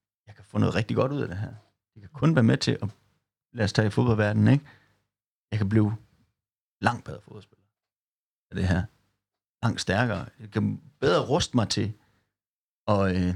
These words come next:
skulle klare presset, øh, op- og nedture, og så videre." Øh, det er jo, det er jo hjælp til selvhjælp, kan man sige, ikke? Øh, man kan ikke komme med en faceliste,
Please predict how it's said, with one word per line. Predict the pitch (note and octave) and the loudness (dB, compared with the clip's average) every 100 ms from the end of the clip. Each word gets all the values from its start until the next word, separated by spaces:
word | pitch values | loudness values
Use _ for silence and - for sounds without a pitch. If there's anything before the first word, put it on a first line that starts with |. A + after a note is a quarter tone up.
| G2 | -6
skulle | - - G#2+ | -8 -6 -2
klare | F2+ A#2 | 0 2
presset, | - G#2 A2 G2+ G2+ - _ - - | 2 2 -2 -2 -4 -10 _ -16 -12
øh, | G#2+ G2+ G2 F2+ - _ _ _ | -10 -8 -8 -8 -10 _ _ _
op- | G#2+ | -20
og | F#2 | _
nedture, | F#2 F#2+ - G#2 G2+ F#2 _ _ _ _ _ _ _ _ | -20 -16 -10 -8 -8 -10 _ _ _ _ _ _ _ _
og | - | -4
så | F#2 | -2
videre." | G#2 B2+ A#2+ - _ _ _ _ _ _ _ | -2 -2 -2 -4 _ _ _ _ _ _ _
Øh, | F2+ F2+ F2+ F2 E2 A#2 _ _ _ _ _ _ _ - _ | 0 2 4 2 0 -8 _ _ _ _ _ _ _ -20 _
det | A2 | 0
er | |
jo, | A2+ G#2 | 2 2
det | - _ | -2 _
er | A2 | -2
jo | |
hjælp | G#2+ D3+ D#3 | 2 2 0
til | - | -4
selvhjælp, | - B2 G2 - | -4 -4 -8 -8
kan | F#2 | -8
man | F2 | -6
sige, | G#2+ G#2 A2 | -6 -6 -8
ikke? | A#2+ D3 _ _ _ _ _ _ _ - | -10 -14 _ _ _ _ _ _ _ -4
Øh, | F2 F2 | 0 2
man | E2+ G#2 | 4 4
kan | C3+ | 2
ikke | - - - | -4 -12 0
komme | B2+ C3+ | 2 4
med | |
en | G2 | 4
faceliste, | B2 D3+ - G#2+ G#2+ | 2 0 0 -2 -2